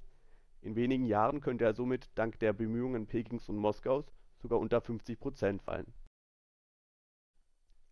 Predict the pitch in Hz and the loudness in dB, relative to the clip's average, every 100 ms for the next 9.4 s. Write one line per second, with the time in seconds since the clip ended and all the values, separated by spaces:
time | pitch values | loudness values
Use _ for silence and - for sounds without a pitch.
0 | _ _ _ _ - 113 123 120 135 123 | _ _ _ _ -6 0 2 4 4 4
1 | 127 127 - - - - 110 107 - 147 | 2 0 -4 0 0 0 -2 -2 -2 -6
2 | - 143 139 110 110 - 135 143 147 - | -4 -4 -4 -2 -2 -4 -6 -6 -8 -8
3 | 107 104 127 127 113 107 127 123 131 120 | -8 -4 -4 0 2 2 0 -4 -4 -4
4 | 110 117 135 143 - 143 147 - - - | -4 -4 -4 -4 0 0 -2 -12 -16 -10
5 | 107 123 147 131 123 113 107 107 107 101 | -6 -4 -2 -2 -2 0 0 0 0 0
6 | 101 127 - 131 131 135 131 98 98 92 | 0 -4 -6 -6 -4 -4 0 0 0 -2
7 | 90 - - - - - - - - 113 | -4 -4 -10 -10 -12 -18 -18 -20 -12 -6
8 | 107 85 131 - 156 151 135 113 107 95 | -2 0 0 -2 -2 -2 0 0 0 -2
9 | - 127 185 | -10 -10 -10